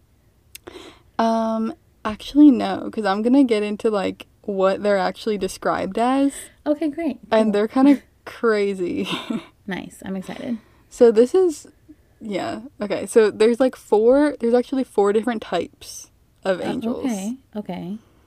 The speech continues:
Speaker 1: Um, yeah. Uh, the first one, actually, we're gonna go from, like, the lowest rank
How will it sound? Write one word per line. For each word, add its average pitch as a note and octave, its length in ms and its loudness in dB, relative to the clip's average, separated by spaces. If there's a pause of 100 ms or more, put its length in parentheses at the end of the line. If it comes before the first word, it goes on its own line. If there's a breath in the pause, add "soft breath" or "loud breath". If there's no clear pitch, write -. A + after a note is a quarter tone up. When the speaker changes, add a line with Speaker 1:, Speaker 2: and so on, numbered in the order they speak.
(640 soft breath)
Speaker 1:
Um, F#3+ 640 -4 (1300)
yeah. G3 340 -12 (400 loud breath)
Uh, G3+ 320 -2 (800)
the G#3+ 100 0
first - 640 -2
one, F#3 580 -4 (920)
actually, A3+ 280 4
we're G#3+ 140 4
gonna A3 140 0
go G3+ 160 0
from, G#3 160 -6
like, F#3+ 160 -4
the G3 100 -2
lowest F3+ 500 -4
rank F#3 520 -8